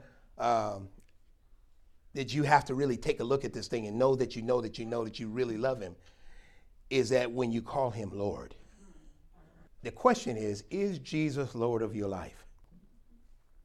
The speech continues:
We know he's a Savior. He is the Savior, and there's no other name whereby men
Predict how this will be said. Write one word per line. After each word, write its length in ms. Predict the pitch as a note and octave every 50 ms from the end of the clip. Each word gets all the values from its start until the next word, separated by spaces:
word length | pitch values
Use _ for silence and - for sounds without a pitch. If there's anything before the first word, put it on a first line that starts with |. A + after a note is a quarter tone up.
| - - - - - -
We 120 | A2+ B2
know 220 | C3 D3+ F#3+ G3+ F#3+
he's 260 | E3+ E3+ D#3+ B2+ B2
a 60 | B2
Savior. 560 | - - D#3+ E3+ E3 B2+ F2 E2+ F#2 A2+ C#3 - - - - - -
He 200 | - C#3+ D3+ D#3
is 260 | D#3 E3+ E3 C3 A#2
the 220 | A#2+ D3 F3 G3 F#3
Savior, 520 | - - F3 E3+ D#3 B2+ A2+ G#2+ G2+ G#2 -
and 140 | B2 B2 C3+
there's 200 | C3+ C3+ B2+ A2+
no 520 | B2+ D3 D3+ E3 F3 G3 G3 G3 G3+ G3+
other 280 | - - G3+ E3 F3 F3
name 540 | D#3+ D#3+ E3 F3 E3 D3 A#2 G#2 F2 - - - - - - - - - - - - - - - - - -
whereby 380 | - C3 D3 C#3+ C#3 C#3 C3
men 500 | C3 C3 D3 D#3 C#3+ B2+ A#2 A2+ A2+ A#2+